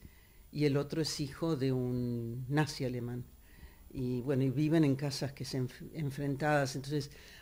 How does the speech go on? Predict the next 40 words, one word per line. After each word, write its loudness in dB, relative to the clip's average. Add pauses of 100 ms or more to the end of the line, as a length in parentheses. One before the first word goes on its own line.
ahí, 4
eh, 2 (380)
el 6
peso 6
de 8
la 6
historia 0 (180)
es 0
grande 0
y -6
cuando 0
se -4
van 4
enterando 4
de, 2
de -2 (540)
qué 6
es 2
lo 2
que -4
quiere 0
decir 0
eso, -4 (120)
van 0
a 0
tener 0
que -2
pasar -2
por, -2 (460)
por 6
muchos 4 (300)
escollos 2 (380)
para 0
llegar 2
el 2
uno 2
hacia 0
el 0
otro, -2
¿no? -2